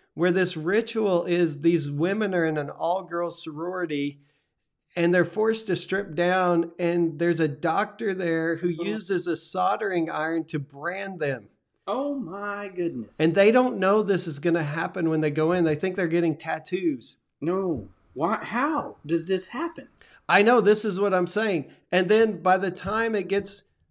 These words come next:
Speaker 1: all the way through, they, they look at the branding later and they realize it, that it is the man who is the cult leader,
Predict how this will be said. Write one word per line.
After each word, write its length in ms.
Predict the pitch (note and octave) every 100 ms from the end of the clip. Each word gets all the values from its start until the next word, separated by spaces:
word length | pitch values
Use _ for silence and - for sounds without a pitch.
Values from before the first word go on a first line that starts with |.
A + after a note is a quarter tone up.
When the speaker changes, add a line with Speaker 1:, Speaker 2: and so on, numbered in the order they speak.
| _
Speaker 1:
all 200 | - F#3+
the 80 | G3+
way 160 | F#3+ E3+
through, 260 | F#3+ A3+
they, 220 | F#3 F3+ F3+
they 180 | D#3+ E3
look 380 | D#3 F3 G#3+ A3
at 320 | G3+ F3+ F3+ -
the 220 | D3+ D#3+
branding 680 | D3 D3 E3 F#3+ G#3 F3+ D#3+ D#3
later 340 | F#3 G3+ E3+
and 160 | E3 E3
they 80 |
realize 560 | E3 F3+ G#3+ G3 E3 D3+
it, 240 | D#3 E3 _ _ _
that 200 | C#3+ F3+
it 200 | G#3 G#3 G#3+
is 140 | E3
the 140 | E3+
man 420 | E3+ F#3 G#3 G#3 F3+
who 120 | F#3
is 180 | F3 D#3
the 100 | D3+
cult 480 | - G#3 G#3 -
leader, 760 | E3 F#3 G#3+ F#3 E3 E3 E3